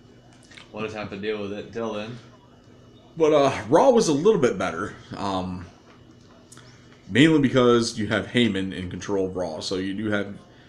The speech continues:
Speaker 2: some guys that Heyman's a little higher on, um, than others that seem to be getting a little bit more, um, T V time. But we've got the return of Drew McIntyre, who was announced as the next member of Team Flair. I think he's the final member of Team Flair.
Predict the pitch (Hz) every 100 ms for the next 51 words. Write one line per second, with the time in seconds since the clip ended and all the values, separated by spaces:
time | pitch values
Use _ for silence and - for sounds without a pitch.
0 | - - - - 123 117 120 113 117 104
1 | 107 107 101 104 101 101 104 104 101 95
2 | 95 95 90 - - 95 92 92 95 92
3 | 110 113 107 104 101 92 87 78 104 98
4 | 90 92 92 90 90 92 90 82 92 87
5 | 95 - - - - - - 92 90 87
6 | - 107 104 101 98 92 90 92 90 82
7 | 98 101 101 101 101 135 127 110 117 113
8 | 98 95 98 92 104 - - - - -
9 | 104 98 92 95 92 92 95 92 95 92
10 | 90 90 98 98 101 92 95 87 - -
11 | 101 95 92 98 87 87 95 131 170 -
12 | - 104 95 85 90 - - - 95 -
13 | - -